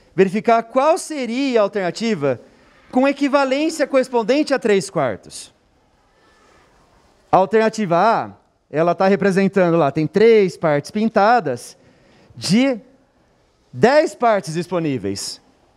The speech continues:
Tem uma fração equivalente a dez, três décimos. Três décimos não é equivalente a três quartos. O item B, nós temos uma, duas, três, quatro, cinco, seis partes pintadas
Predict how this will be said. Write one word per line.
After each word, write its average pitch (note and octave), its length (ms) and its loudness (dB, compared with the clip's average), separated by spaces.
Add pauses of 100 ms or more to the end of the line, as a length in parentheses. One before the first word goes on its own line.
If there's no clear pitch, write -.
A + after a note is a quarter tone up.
(260)
Tem C#3+ 100 2
uma C#3 140 0
fração F#3 540 -2
equivalente G#3+ 420 -2
a A#3+ 60 0
dez, G3 500 2
três A#3+ 300 0
décimos. D3 760 -4 (760)
Três F#3 220 2
décimos G#3 480 0
não G#3+ 220 -2
é B3 120 2
equivalente G3+ 480 -2
a E3 60 -4
três D#3 260 -6
quartos. A2+ 560 -8 (1160)
O C#3 100 -2
item D3 260 -2
B, C3+ 360 0 (420)
nós D#3 220 -2
temos E3 720 -4 (1400)
uma, F3 240 0
duas, D#3 300 -4
três, D3+ 240 -4
quatro, D3 260 -4
cinco, C#3+ 280 -10
seis F#3+ 640 -2
partes D#3+ 500 -4
pintadas F3+ 840 0